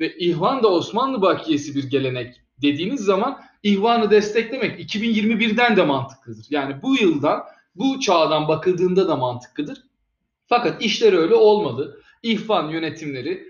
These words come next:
belki de neoliberal piyasayla alışamadıkları, onunla temaşa kuramadıkları, e, neoliberal piyasanın,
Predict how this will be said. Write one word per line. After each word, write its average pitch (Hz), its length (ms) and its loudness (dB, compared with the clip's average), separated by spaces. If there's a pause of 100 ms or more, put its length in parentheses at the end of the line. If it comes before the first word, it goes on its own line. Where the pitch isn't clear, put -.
(640)
belki 214 460 0
de 214 140 2
neoliberal 220 640 2
piyasayla 214 540 -2
alışamadıkları, 170 960 -4 (140)
onunla 220 380 -2
temaşa 208 640 0
kuramadıkları, 202 760 -2 (300)
e, 147 60 2 (1200)
neoliberal 262 720 4
piyasanın, 190 640 -4